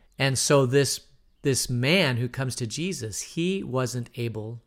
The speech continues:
to follow these commands either. He may thought he was because he was proud of himself. He was like one of the,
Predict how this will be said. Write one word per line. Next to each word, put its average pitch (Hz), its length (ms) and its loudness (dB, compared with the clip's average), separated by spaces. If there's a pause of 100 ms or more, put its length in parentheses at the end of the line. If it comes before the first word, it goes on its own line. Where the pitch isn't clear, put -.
(140)
to 127 100 -10
follow 110 320 -4
these 110 220 -8
commands 107 420 -8
either. 127 260 -6
He 123 160 -6
may 123 140 -2
thought 170 380 4
he 156 80 0
was 107 480 -10 (760)
because 135 300 -2
he 120 80 -2
was 113 160 -2
proud 139 380 4
of 131 80 0
himself. 120 540 -2
He 131 100 -2
was 123 160 -2
like 120 200 -2
one 127 220 0
of 123 160 -2
the, 113 260 -4